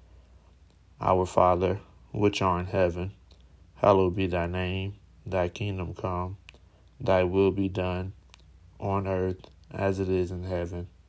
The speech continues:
Give us this day our daily bread,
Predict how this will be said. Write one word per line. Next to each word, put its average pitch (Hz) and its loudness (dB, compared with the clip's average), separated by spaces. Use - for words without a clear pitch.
Give 107 6
us 98 2
this 95 -2
day 90 -2
our 95 -2
daily 95 -2
bread, 92 -6